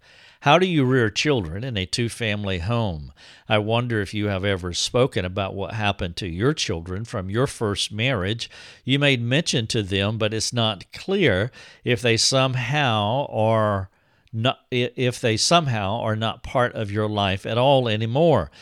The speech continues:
If so, how did that happen and how do you cope?" Supporting member is asking this question. Again, episode two fifty-nine, "How does a parent maintain a two-family home?"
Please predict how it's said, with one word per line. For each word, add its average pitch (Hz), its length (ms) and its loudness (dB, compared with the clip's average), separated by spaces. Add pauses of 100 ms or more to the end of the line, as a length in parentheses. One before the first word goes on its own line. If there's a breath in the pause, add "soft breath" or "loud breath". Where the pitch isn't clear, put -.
(240 loud breath)
If 123 220 2
so, 95 460 0
how 107 240 2
did 98 200 -4
that 90 240 -4
happen 120 640 0
and 95 180 -6
how 98 220 0
do 92 100 -6
you 87 280 -4
cope?" 98 480 -2
Supporting 107 580 -4
member 98 400 -2 (380 loud breath)
is 104 220 0
asking 95 480 0
this 92 180 -4
question. 131 560 -2
Again, 98 420 -4
episode 98 640 -6
two 98 160 -4
fifty-nine, 98 920 -4 (320 loud breath)
"How 123 180 4
does 127 220 4
a 131 40 0
parent 90 480 -4
maintain 104 680 -2
a 92 140 -2
two-family 92 920 -4 (280 loud breath)
home?" 101 500 -2